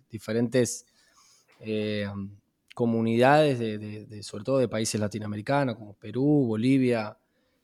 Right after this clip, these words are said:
eh, Colombia, Venezuela. Pasa también de que afuera de Buenos Aires,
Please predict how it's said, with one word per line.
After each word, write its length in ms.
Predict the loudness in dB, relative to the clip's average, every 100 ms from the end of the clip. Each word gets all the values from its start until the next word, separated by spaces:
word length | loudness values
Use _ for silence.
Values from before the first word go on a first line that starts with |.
| _ _ _ -10
eh, 760 | -4 -2 -2 -4 -6 -8 -10 -14 _ _ _ _ _ _ _ _ -8
Colombia, 680 | -2 4 6 6 4 2
Venezuela. 880 | 0 -2 -2 0 2 4 2 -2 -6 _ _ _ _ _ _ _ _ -20 _ _ _
Pasa 340 | 0 2 2 -2
también 400 | 0 2 2 2
de 180 | 0 0
que 400 | 0 0 -4 -16 _ _ _ _ -10
afuera 960 | -4 -4 -4 -10 -2 4 6 4 2
de 100 | 0
Buenos 380 | -2 -2 -2 2
Aires, 640 | 4 4 4 2 0 -10